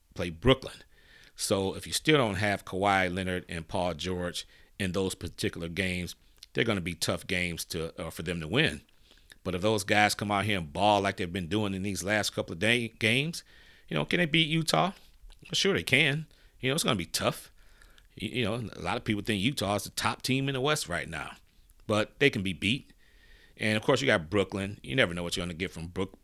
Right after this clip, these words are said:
Brooklyn from day to day since Harden got there. You know, Durant, you know, Irvin, and, you know, the big three over there. Who knows what's gonna happen in that game?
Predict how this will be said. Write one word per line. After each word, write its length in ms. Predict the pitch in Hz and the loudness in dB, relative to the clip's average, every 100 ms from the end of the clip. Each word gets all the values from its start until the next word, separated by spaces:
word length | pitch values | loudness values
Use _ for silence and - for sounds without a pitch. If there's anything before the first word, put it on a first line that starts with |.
| - | -6
Brooklyn 340 | 98 110 80 | -2 -2 -4
from 200 | 90 78 | -8 -10
day 180 | 78 87 | -6 -4
to 80 | 82 | -4
day 200 | 78 95 | -6 -4
since 220 | 92 82 | -4 -4
Harden 320 | - 90 95 | -2 -2 -2
got 240 | 76 76 - | -6 -10 -4
there. 280 | 80 107 - _ _ _ _ - | -4 -4 -8 _ _ _ _ -12
You 100 | 80 | -10
know, 120 | 95 | -8
Durant, 480 | 80 76 90 98 - - - _ - - - _ - | -8 -2 2 0 -2 -18 -20 _ -20 -20 -20 _ -14
you 160 | - 95 | -8 -6
know, 200 | 80 92 - | -6 -10 -6
Irvin, 580 | - 101 92 95 90 104 | -2 0 0 -4 -6 -8
and, 260 | 76 - - - - - | -12 -16 -20 -20 -20 -16
you 120 | - 90 | -10 -8
know, 140 | 82 | -8
the 80 | 85 | 0
big 280 | 110 95 - | 2 2 0
three 260 | 110 104 | 2 4
over 240 | 90 85 82 | 2 0 -2
there. 240 | 87 107 - - - - - | -2 -2 -6 -20 -20 -8 0
Who 100 | 135 | 2
knows 240 | 98 90 | 2 0
what's 100 | 85 | -4
gonna 160 | 90 85 | -6 -4
happen 240 | 87 87 | -4 -4
in 80 | 80 | -4
that 160 | 101 | -4
game? 300 | 85 87 92 | -2 -4 -4